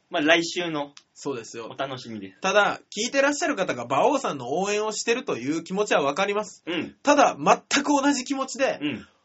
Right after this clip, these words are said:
Speaker 2: 大塚デモカに一票投じに来るのはどうなんだと。
Speaker 1: <laughs>
Speaker 2: 悪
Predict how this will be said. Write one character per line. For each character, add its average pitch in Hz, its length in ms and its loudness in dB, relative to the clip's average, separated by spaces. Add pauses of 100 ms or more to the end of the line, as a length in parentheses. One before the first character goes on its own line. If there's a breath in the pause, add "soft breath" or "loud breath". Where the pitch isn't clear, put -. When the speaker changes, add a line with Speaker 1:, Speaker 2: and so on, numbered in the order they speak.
(120)
Speaker 2:
大 277 220 4
塚 311 240 2
デ 330 100 4
モ 330 100 4
カ 214 100 4
に 147 100 -2
一 226 260 -2
票 185 180 6
投 220 220 4
じ 226 120 -2
に 277 120 -2
来 349 120 0
る 370 80 4
の 190 80 2
は 131 80 0
ど 175 140 6
う 539 180 10
な 208 80 10
ん 185 100 4
だ 139 120 2
と。 214 80 -4
Speaker 1:
<laughs> 277 1200 0
Speaker 2:
悪 214 220 12